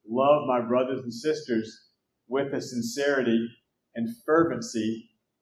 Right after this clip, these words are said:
that's commanded by God?" If you're thinking that, you're on the right track,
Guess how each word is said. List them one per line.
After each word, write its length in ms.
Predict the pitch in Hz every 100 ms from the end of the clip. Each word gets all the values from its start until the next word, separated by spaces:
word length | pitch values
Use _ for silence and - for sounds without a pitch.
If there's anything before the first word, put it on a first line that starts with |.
| _
that's 180 | 117 113
commanded 440 | - 113 110 110 107
by 140 | 107
God?" 260 | 101 101 80 - _ _ _ _ _ _ _ _
If 60 | -
you're 120 | -
thinking 320 | 165 160 123
that, 200 | 113 110 - _ _ _ _ _ _ _ _ _
you're 180 | 104 104
on 80 | 101
the 60 |
right 200 | 98 92
track, 220 | - 82